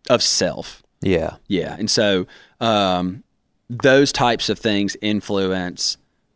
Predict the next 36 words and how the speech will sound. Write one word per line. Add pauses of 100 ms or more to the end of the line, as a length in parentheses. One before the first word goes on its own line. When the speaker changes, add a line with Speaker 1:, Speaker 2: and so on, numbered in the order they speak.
(100)
Speaker 1:
where
normally
you
will
worship.
But
when
I
think
about
them
in
the
context
of
the
local
church, (440)
there
probably
is
in
this
congregation (140)
people
who
disagree (440)
on,
let's
take
the
Lord's
table,
for
instance,
on